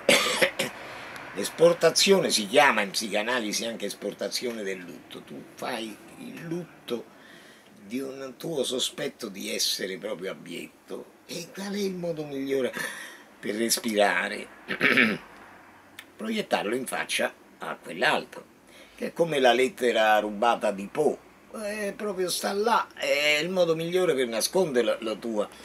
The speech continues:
E in fondo c'è una frase di Primo Levi, credo, che Marcelin Loredan ha citato. Primo Levi scriveva, non so se nei Sommersi e Salvati,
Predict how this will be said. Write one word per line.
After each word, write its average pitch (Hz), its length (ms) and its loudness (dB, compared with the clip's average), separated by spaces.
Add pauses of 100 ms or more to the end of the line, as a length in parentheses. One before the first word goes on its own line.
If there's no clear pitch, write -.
(680)
E 170 320 8
in 175 160 -2
fondo 175 260 4
c'è 143 200 4
una 143 240 -2
frase 127 580 4
di 113 220 -6
Primo 135 340 0
Levi, 104 340 2
credo, 85 480 -10 (460)
che 95 120 -10
Marcelin 117 720 -4
Loredan 110 580 -4
ha 101 100 -4
citato. 87 560 -8 (1120)
Primo 107 260 -4
Levi 135 320 0
scriveva, 123 720 0 (2000)
non 110 140 -8
so 123 160 4
se 120 140 0
nei 101 180 -2
Sommersi 104 500 -4
e 95 40 -6
Salvati, 92 400 -8